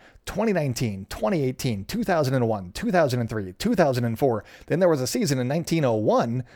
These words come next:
So that's something. And then two thousand and six, two thousand and five, twenty seventeen. These are all recent years when guys have the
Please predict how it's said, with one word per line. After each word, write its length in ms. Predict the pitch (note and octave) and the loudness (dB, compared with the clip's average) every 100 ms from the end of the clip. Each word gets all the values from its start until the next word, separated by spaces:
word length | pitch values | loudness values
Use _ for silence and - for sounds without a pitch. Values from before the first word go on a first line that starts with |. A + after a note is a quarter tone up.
| - | -6
So 140 | C3 | -2
that's 260 | A2+ E3 - | 2 0 0
something. 480 | - - A2 A#2+ | 0 2 2 0
And 100 | C#3+ | 0
then 140 | D3+ B2 - - | 0 0 -4 -2
two 120 | C4 | 2
thousand 300 | A3 D3 C3 | 4 4 2
and 100 | A2+ | 0
six, 220 | A#2 - | -2 -4
two 160 | - A#3 | -2 2
thousand 260 | D#3+ B2+ | 2 2
and 120 | A#2+ G#2+ | 0 0
five, 280 | G#2 F#2 | -2 -4
twenty 240 | - B3 A#3 | -2 0 2
seventeen. 520 | - C3+ A2+ A#2 F2+ - - - | 2 2 0 -6 -8 -16 -16 -2
These 200 | E3+ F3+ | 2 4
are 220 | D#3+ C3+ _ _ _ _ - | 4 2 _ _ _ _ -4
all 360 | G#3+ G#3+ C#3+ | 0 0 -2
recent 540 | - A#2 A3+ G#3+ A#3 D#3+ | -4 0 2 4 2 2
years 600 | D3+ B3+ C#3 F#2 F#2 - - | 4 6 6 4 -8 -10 -4
when 280 | G#2+ F#3 | 0 2
guys 480 | G#3+ F3 G3 G3+ - - - | 2 2 4 2 0 -8 -20
have 400 | - - G3 A#3+ | -12 -4 -2 0
the 280 | F#3+ F#3 F#3 | 0 2 2